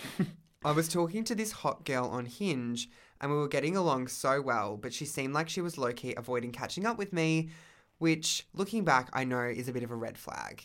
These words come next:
Speaker 1: Mm. I mean, yeah, it is actually, 'cause, like,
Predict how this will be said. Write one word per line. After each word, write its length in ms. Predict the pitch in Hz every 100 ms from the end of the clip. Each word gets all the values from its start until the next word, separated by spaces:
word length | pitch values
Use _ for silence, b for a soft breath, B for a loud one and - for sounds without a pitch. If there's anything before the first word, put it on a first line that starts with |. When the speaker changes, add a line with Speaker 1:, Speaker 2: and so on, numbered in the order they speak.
| -
Speaker 1:
Mm. 360 | 110 98 90 98 _ _ _ _ _ B B B B
I 80 | 214
mean, 480 | 220 240 240 208 208 - _ -
yeah, 360 | 151 147 92 107 - b b b -
it 100 | 135
is 160 | 120
actually, 320 | 98 - 95 107
'cause, 180 | 127 107
like, 240 | 104 101